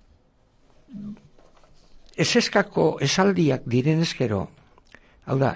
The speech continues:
zeozer ez eukitearena, izen bat edo adiz bat anadalakoa, eta gero bage, barik, gabe, danadalako hori,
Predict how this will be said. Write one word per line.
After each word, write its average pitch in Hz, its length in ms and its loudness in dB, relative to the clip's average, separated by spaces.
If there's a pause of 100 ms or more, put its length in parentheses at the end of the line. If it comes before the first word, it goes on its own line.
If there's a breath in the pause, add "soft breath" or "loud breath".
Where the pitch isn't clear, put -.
(120)
zeozer 151 560 -2 (100)
ez 147 220 0
eukitearena, 113 840 0 (560 soft breath)
izen 123 380 -2
bat 131 240 -2 (140)
edo 104 320 -8
adiz 120 300 -6
bat 131 240 -6
anadalakoa, 117 560 -6
eta 98 160 -10
gero 113 300 -6 (520 soft breath)
bage, 127 720 0 (600)
barik, 139 460 -2 (400)
gabe, 131 480 -2 (100)
danadalako 127 600 -2
hori, 143 140 0